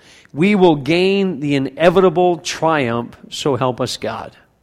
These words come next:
So help us God. I love the way he tacked that on the end. So help us God. Then four years later, there was celebration after Germany and Japan surrendered, and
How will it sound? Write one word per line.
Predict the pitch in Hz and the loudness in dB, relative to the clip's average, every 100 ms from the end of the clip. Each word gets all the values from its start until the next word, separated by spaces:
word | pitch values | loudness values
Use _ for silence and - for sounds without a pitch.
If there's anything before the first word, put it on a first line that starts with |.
| _ _ _ _ _ _ _ _ _ _ _ _ - | _ _ _ _ _ _ _ _ _ _ _ _ -20
So | - 151 | -14 -8
help | 135 131 123 | -4 -4 -4
us | 127 - | -6 -8
God. | 107 117 113 | -10 -10 -8
I | |
love | 123 131 120 | -4 -2 -2
the | |
way | 127 117 | -6 -6
he | 113 | -6
tacked | 139 120 117 | -4 -4 -6
that | 123 | -6
on | 120 | -6
the | 113 117 | -6 -6
end. | 110 110 110 | -8 -10 -10
So | 135 | -8
help | 117 127 | -6 -6
us | 131 - | -8 -10
God. | 123 131 131 - _ - - - - - | -12 -14 -16 -20 _ -20 -20 -20 -20 0
Then | 202 185 | 2 4
four | 220 240 | 4 6
years | 226 208 156 | 8 6 6
later, | 196 202 170 | 4 6 4
there | 156 | 4
was | 151 139 | 4 2
celebration | 202 165 139 160 170 165 139 | 2 2 4 4 4 0 -2
after | 131 123 127 | -2 -4 -4
Germany | 123 139 139 | -2 0 0
and | 135 | -2
Japan | 123 143 139 131 | -4 -4 -4 -4
surrendered, | - 123 127 131 131 | -4 -4 -2 -2 -2
and | 123 113 | -4 -8